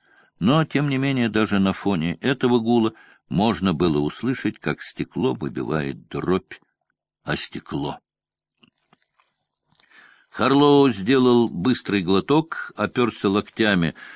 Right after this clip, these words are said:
на колени и, не мигая, без всякого выражения, уставился на свою искалеченную машину. Данет сказал: «А ведь ещё два месяца назад он бы ни за что не притронулся к спиртному».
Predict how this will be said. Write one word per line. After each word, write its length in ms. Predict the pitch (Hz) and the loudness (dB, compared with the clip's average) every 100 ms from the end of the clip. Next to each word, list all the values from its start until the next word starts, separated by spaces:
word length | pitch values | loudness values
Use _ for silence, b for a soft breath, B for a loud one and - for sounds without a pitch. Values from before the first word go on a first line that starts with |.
| B | B
на 160 | 90 104 | -2 -2
колени 680 | - 90 90 151 165 175 165 | 0 2 2 2 2 0 -2
и, 260 | - 160 | -2 -2
не 120 | 139 | 0
мигая, 560 | 113 101 113 156 156 156 | 0 0 0 0 0 -2
без 300 | 135 - 107 | -2 -2 -2
всякого 460 | - 117 - 92 85 | -2 -4 -2 0 0
выражения, 500 | 87 90 156 147 - b b b - | 0 -2 -2 -4 -8 b b b -4
уставился 720 | 101 - 139 143 135 - 98 | -4 0 2 2 2 0 -2
на 100 | 95 | -2
свою 420 | - 82 110 120 | -2 -2 0 -2
искалеченную 760 | - - - 78 80 - 76 76 | -4 -8 -4 0 -2 -4 -6 -4
машину. 460 | 71 - - - - _ _ _ _ _ _ _ _ _ _ _ - | -6 -8 -10 -10 -14 _ _ _ _ _ _ _ _ _ _ _ -16
Данет 520 | 64 60 104 101 95 | -8 0 2 2 -2
сказал: 600 | - 82 78 85 90 80 b b b b b b b b _ _ _ | -4 -4 -2 0 0 -2 b b b b b b b b _ _ _
«А 120 | - | -8
ведь 180 | 64 64 | -8 -6
ещё 360 | - - 85 82 | -8 -4 -2 -2
два 260 | 69 69 | -2 -4
месяца 460 | 78 120 - - 110 | -2 -2 -4 -10 -8
назад 480 | 110 101 95 92 - | -6 -6 -6 -6 -6
он 160 | 78 | -8
бы 100 | 65 | -6
ни 140 | 71 65 | -8 -8
за 180 | - - | -10 -12
что 520 | - - 107 110 92 _ _ | -14 -8 -6 -6 -8 _ _
не 180 | - 78 | -8 -8
притронулся 880 | - 69 - - 85 76 76 - - | -8 -12 -12 -6 -6 -6 -8 -12 -14
к 80 | - | -14
спиртному». 720 | - - - - 65 - | -12 -10 -10 -10 -12 -12